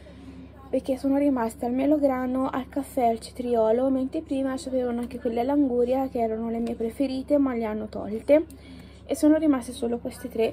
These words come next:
però sono veramente valide, ve le straconsiglio. E poi ho finito questi patch per gli occhi di Pathology, sono cinque paia, eh, non sono economiche, però veramente ne valgono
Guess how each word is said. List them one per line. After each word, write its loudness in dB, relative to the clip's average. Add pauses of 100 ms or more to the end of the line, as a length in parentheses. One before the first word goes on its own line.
(140)
però 0
sono -6
veramente -6 (100)
valide, -4
ve -6
le -6
straconsiglio. -4 (540)
E 6
poi 0
ho 2
finito 0
questi -6
patch 0
per -2
gli -4
occhi -2 (300)
di -4
Pathology, 0
sono -2
cinque -2
paia, 0
eh, -2
non 6
sono 2
economiche, 2
però -2
veramente 2
ne 2
valgono -2